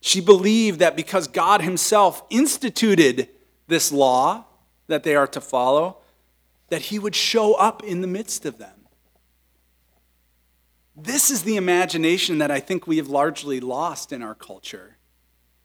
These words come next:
That God can and does work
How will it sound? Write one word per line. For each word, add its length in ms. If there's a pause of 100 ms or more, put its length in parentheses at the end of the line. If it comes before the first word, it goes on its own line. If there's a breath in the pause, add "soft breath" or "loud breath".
(1040)
That 180
God 340
can 420
and 220
does 440
work 520